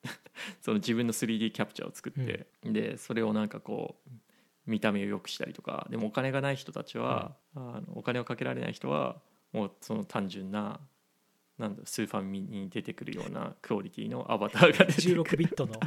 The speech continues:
Speaker 2: ブロ-、ブロック、
Speaker 1: <laughs> そうそう、
Speaker 2: ブロックで。
Speaker 1: 十六ビット。「お前十六ビットなのか」みたいな。<laughs>
Speaker 2: 「お前。
Speaker 1: 「俺なんてフォトリアリスティックだぜ」
Speaker 2: ポチれよ」みたいな。
Speaker 1: <laughs> そうそうそう。
Speaker 2: 「三十二ビットに上げろよ」みたいな。
Speaker 1: <laughs> そうそうそう。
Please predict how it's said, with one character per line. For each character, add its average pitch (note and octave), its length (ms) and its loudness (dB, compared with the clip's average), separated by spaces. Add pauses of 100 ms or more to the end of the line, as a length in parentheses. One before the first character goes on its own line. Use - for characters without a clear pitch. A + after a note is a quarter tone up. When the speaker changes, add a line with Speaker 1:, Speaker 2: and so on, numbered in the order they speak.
(440)
Speaker 2:
ブ D#3 80 0
ロ-、 D3+ 80 2
ブ D3+ 160 8
ロ C#3+ 60 12
ッ - 20 12
ク、 F4 140 8
Speaker 1:
<laughs> - 40 4
そ - 180 12
う F3+ 40 12
そ E3+ 120 12
う、 - 40 12
Speaker 2:
ブ F#3+ 80 12
ロ - 140 12
ッ - 20 12
ク - 100 10
で。 D#3+ 80 12
Speaker 1:
十 - 0 -
六 C3 80 10
ビ B3+ 140 12
ッ B3+ 160 6
ト。 - 20 -2
「お C#3 220 10
前 D#3+ 260 10
十 D#3 240 6
六 E3 220 6
ビ D#3+ 100 4
ッ D#3+ 80 -10
ト C#3+ 120 6
な B2 100 8
の A#2 80 6
か」 A#2 260 4
み - 80 -4
た - 140 -2
い - 60 -2
な。 D3 120 8
<laughs> - 880 2 (460)
Speaker 2:
「お A#2+ 100 6
前。 A2 380 -4 (420)
Speaker 1:
「俺 A#2+ 200 6
な E3+ 100 10
ん D3 40 -2
て - 60 4
フ - 120 2
ォ A#2 40 4
ト C3+ 120 4
リ C3+ 140 6
ア C#3+ 60 8
リ C#3 120 4
ス - 120 -4
テ - 60 -8
ィ - 40 -10
ッ - 40 -20
ク - 40 8
だ - 40 2
ぜ」 - 80 6
Speaker 2:
ポ - 20 4
チ F3 180 8
れ D3 100 8
よ」 A#2 100 4 (100)
み A2+ 80 0
た G#2+ 160 -2
い G2+ 60 -4
な。 G#2 120 -10 (320)
Speaker 1:
<laughs> D4 240 8
そ D#3 240 6
う D3+ 40 8
そ D#3 120 6
う - 40 2
そ C#3 60 4
う。 - 20 4
Speaker 2:
「三 - 20 4
十 B2 60 2
二 B2+ 100 4
ビ D3 80 6
ッ - 20 6
ト - 160 6
に C3 80 10
上 C3 140 10
げ C3+ 80 12
ろ D3+ 100 12
よ」 C3+ 160 12
み C3+ 80 6
た A2+ 140 2
い G#2+ 80 -2
な。 A#2+ 160 -8 (540)
Speaker 1:
<laughs> C#4 360 6
そ - 160 0
う - 120 0
そ - 160 -6
う D#3 40 -4
そ - 160 -8
う。 - 120 -6